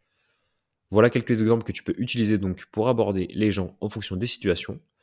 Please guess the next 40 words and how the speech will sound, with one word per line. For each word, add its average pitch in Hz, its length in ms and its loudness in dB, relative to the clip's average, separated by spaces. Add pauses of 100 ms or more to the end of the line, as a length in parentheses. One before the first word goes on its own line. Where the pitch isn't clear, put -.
(240)
Bien 107 100 4
sûr, 117 180 0
ce - 120 -6
sont 101 100 -2
des 90 100 0
phrases 95 400 0
toutes - 200 -6
faites - 240 0
sorties - 280 -6
de 95 60 -4
mon 90 100 -4
chapeau 85 520 -6
à 101 100 -2
moi, 92 460 -4
donc 87 160 -10
retiens 98 340 -2
bien 92 200 -2
que - 160 -16
tu - 120 -12
dois 85 160 -4
être - 300 -4 (260)
toi-même 95 380 -2 (120)
avant 90 220 -2
tout. - 160 -14 (460)
Moi, 110 120 0
je 107 60 -4
te - 80 -6
donne 87 140 -4
quelques - 280 -4
exemples. 95 300 -2
Si - 80 -14
t'as 87 80 -6
d'autres 90 240 -4
idées, 98 220 0
n'hésite 87 260 -4
même 87 160 -6
pas 92 200 -2
à 85 40 -4
y 85 80 -4
aller, 92 300 0